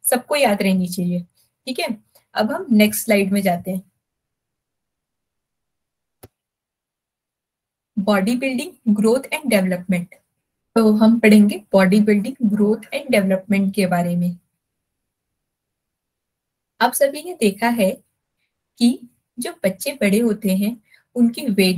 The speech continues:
भी बढ़ती है और height भी बढ़ती है। तो this can be possible if we eats right amount of food and right type of food।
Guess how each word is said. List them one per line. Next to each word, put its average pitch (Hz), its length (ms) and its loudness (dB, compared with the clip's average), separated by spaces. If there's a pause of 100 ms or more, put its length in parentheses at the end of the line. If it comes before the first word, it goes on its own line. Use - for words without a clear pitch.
भी 233 100 2
बढ़ती 240 340 -2
है 349 120 -4
और 392 100 -10
height 208 300 -2
भी 214 160 0
बढ़ती 180 420 -6
है। 175 100 -12 (1160)
तो 294 260 -10 (180)
this 262 280 -2
can 349 220 -4
be 415 140 2
possible 214 460 0 (140)
if 294 100 -12 (140)
we 302 80 -8 (500)
eats 240 320 0 (140)
right 220 320 0
amount 262 340 -6
of - 140 -10
food 247 320 -4
and - 240 -6
right 220 180 -2
type 214 220 0
of 180 100 -4
food। 180 320 -10